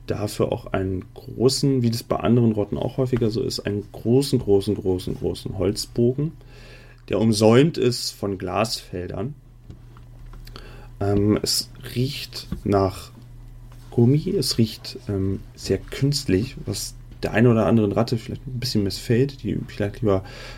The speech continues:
ähm, natürliche Gerüche gerne um sich rum hat.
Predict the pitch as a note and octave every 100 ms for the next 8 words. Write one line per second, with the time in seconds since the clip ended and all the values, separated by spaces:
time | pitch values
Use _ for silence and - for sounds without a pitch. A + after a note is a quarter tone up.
0 | - - G2 F#2+ F#2 - - - G#2 G2+
1 | B2 C#3 C#3 G2+ G2 G2 - G2 G#2 -
2 | - - G2 F#2+ F#2+ F#2+ - G2+ G2+ C#3